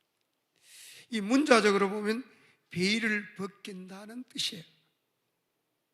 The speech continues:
그, 다시 말하면 열어서 보여준다는 뜻이에요. 하나님이 영원한 통치 계획을, 하나님에게도 영원한 통치 계획이 있잖아요.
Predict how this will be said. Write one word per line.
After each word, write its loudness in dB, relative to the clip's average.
그, 4
다시 4
말하면 0
열어서 4
보여준다는 4
뜻이에요. -20
하나님이 4
영원한 0
통치 -2
계획을, -6
하나님에게도 0
영원한 0
통치 -4
계획이 -4
있잖아요. -16